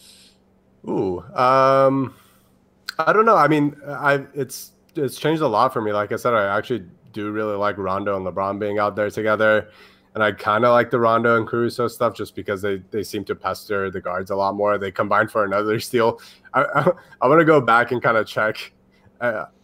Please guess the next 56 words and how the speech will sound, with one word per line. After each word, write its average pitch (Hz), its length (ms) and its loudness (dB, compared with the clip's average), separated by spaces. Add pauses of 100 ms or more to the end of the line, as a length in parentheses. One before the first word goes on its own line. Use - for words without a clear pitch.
uh, 107 400 -2
all 120 100 0
the 113 120 -4
times 113 220 -2
Rondo 104 300 -2
and 101 80 -6
Caruso 104 320 -6
have 95 140 -6
played 101 200 -8
together 113 380 0
because 110 220 -4
it 101 100 -4
feels 147 220 2
like 120 240 2
they're, 117 280 -4
they're 113 160 -2
good 117 220 0
for 123 120 0
at 107 100 0
least 110 220 -8
one 110 280 -2
steal 107 400 -2
where 104 140 -2
the 98 100 -6
two 107 240 -6
of 104 100 -4
them 131 220 2
<laughs> - 0 -
kinda 110 240 0
combined 101 420 -2
for 120 240 2
it - 140 -2 (440)
per 127 200 4
game. 120 420 2 (300)
Uh, 104 360 0 (280)
those 113 240 2
are 113 140 2
some 104 320 0
advanced 113 400 -4
analytics 101 560 -4
for 104 120 -6
you. 98 140 -6 (220)
So 156 100 2
I 175 60 6
don't, 214 280 6
I 151 60 2
guess 160 160 2
I 196 60 4
don't 175 140 6
really 123 240 4
hate 117 200 -2
it, 107 240 -2
but 101 300 -2 (100)
I, 117 160 -2 (100)
I 117 120 -2
haven't, 113 360 -2